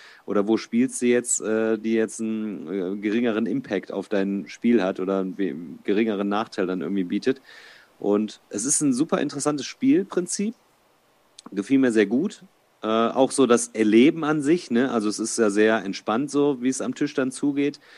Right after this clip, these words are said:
Ähm, jeder kann so seine Züge planen. Auch so, man hat sich so untereinander beraten, weil der Eugi und ich, wir waren jetzt an Neulinge. Der, der Slivomat hat das, äh,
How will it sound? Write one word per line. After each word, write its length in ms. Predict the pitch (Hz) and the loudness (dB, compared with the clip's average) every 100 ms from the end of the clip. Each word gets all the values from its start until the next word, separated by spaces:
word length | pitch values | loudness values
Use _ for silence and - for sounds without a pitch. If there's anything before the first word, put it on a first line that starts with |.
| - - _ | -20 -20 _
Ähm, 360 | - 104 104 104 | -4 -2 -2 0
jeder 200 | 110 113 | 2 2
kann 160 | 120 117 | 2 -2
so 60 | |
seine 220 | 101 104 | -2 -2
Züge 200 | 95 104 | -2 -4
planen. 320 | 95 131 147 123 | 2 2 2 0
Auch 140 | 104 | -2
so, 100 | 117 | 0
man 220 | 107 101 - | -2 -4 -4
hat 200 | 113 - | -6 -4
sich 120 | 113 | -4
so 120 | 110 | -4
untereinander 360 | 113 110 110 95 | -4 -4 -2 -2
beraten, 640 | 90 98 131 135 135 120 | 0 0 0 0 -4 -2
weil 280 | 95 101 95 58 - _ _ _ _ _ _ _ _ | -2 0 -2 -10 -20 _ _ _ _ _ _ _ _
der 220 | 92 92 78 | -10 -4 0
Eugi 240 | 110 104 | 0 0
und 80 | 101 | -2
ich, 120 | 110 | -2
wir 100 | 104 | 0
waren 140 | 107 104 | 0 0
jetzt 120 | 98 | 0
an 80 | 95 | 2
Neulinge. 500 | 110 123 117 117 107 | 4 4 2 2 2
Der, 240 | 98 104 | 2 0
der 340 | 76 98 101 - - - - - | 0 2 2 -2 -18 -20 -20 -14
Slivomat 560 | - 113 104 98 104 117 | 2 4 6 6 6 4
hat 140 | 107 | 0
das, 180 | 95 - | -2 -2
äh, 400 | 64 98 98 98 | 0 4 4 4